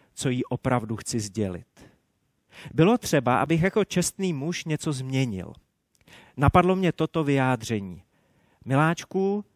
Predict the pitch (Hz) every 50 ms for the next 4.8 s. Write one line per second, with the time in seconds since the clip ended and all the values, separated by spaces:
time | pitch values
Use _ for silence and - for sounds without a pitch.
0 | _ _ _ _ _ - - - 151 160 180 185 208 190 - 160 135 123 113 -
1 | - 156 151 - - 151 143 139 131 127 135 131 - - - 143 143 - - -
2 | - _ 101 80 - - _ _ _ _ _ _ _ _ _ _ _ _ _ _
3 | - - 165 160 147 - 170 160 156 151 - - - 151 156 151 - 147 139 123
4 | 120 135 139 139 135 123 - - - 139 135 135 135 131 131